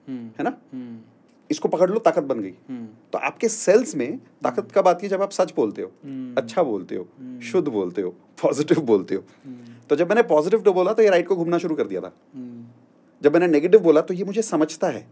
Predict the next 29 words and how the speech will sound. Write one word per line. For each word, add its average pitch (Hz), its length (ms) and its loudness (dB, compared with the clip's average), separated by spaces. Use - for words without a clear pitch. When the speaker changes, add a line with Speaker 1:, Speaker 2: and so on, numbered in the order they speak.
Speaker 1:
हम्म। 123 280 -14
Speaker 2:
ये 156 60 2
लेफ्ट - 220 2
को 185 100 0
घूमना 156 240 0
शुरू 147 180 -4
कर 107 120 -2
दिया। 90 180 -10
Speaker 1:
हम्म। 127 280 -8
Speaker 2:
मैं 170 120 0
सही 175 320 0
में 208 100 -2
अगर 180 160 -2
इस 180 100 -6
क्रिस्टल 156 300 -6
से 139 100 -4
पूछूं 120 340 -8
Speaker 1:
हम्म। 123 420 -16
Speaker 2:
कि 131 80 -2
आज 151 360 -4
मैं 180 140 -6
कहीं 156 160 -2
खाना 139 260 -6
खाने 151 200 -2
जाना 120 220 -2
चाहता 117 240 -6
हूं, 107 80 -6
मैं 117 80 -6
जाऊं 107 220 -2